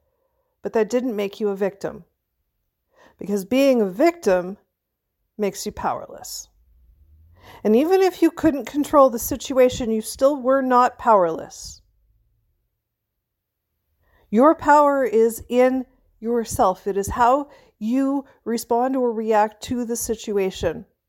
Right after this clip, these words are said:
after the fact. After, when it's over, when it's done. It's what you do with it within yourself after. That's where your power is. That's your point of control.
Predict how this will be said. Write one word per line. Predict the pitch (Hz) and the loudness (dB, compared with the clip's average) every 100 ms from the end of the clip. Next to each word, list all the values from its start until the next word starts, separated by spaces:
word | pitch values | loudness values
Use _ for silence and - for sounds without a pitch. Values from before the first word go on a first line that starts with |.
| _ - | _ 4
after | 247 247 208 | 4 4 -4
the | 202 190 | -6 -6
fact. | 196 160 - - - _ _ _ _ _ _ _ _ _ _ _ _ _ _ _ _ _ _ _ _ _ _ _ _ _ _ _ _ - | -4 -4 -4 -20 -20 _ _ _ _ _ _ _ _ _ _ _ _ _ _ _ _ _ _ _ _ _ _ _ _ _ _ _ _ 2
After, | 247 240 - 170 - _ _ _ _ _ _ | 2 2 -6 -8 -10 _ _ _ _ _ _
when | 226 220 | -2 -2
it's | 220 | 2
over, | 233 226 185 170 - _ _ _ _ _ | 2 2 0 -10 -12 _ _ _ _ _
when | 214 | -8
it's | 208 - | -8 -4
done. | 202 220 185 180 _ - - | 4 4 4 -4 _ -20 -8
It's | 240 208 | -8 2
what | 233 285 - | 4 4 0
you | 269 | -4
do | 294 294 | -2 -2
with | 294 294 | -4 -4
it | 262 | -4
within | 202 240 254 | -4 -4 -4
yourself | 269 269 - 247 233 - 220 | -4 -6 0 0 0 -2 -2
after. | 214 - 185 | -2 -2 -2
That's | 190 208 208 | 2 2 4
where | 226 | 0
your | 214 208 | 2 0
power | 214 202 185 170 | 0 0 2 0
is. | 160 - - - _ _ - | -4 -8 -14 -20 _ _ 4
That's | 247 247 | 4 4
your | 269 | -6
point | - 269 226 | 0 2 2
of | 220 | -2
control. | - 220 - 226 185 - - | -10 -14 -2 0 0 -4 -14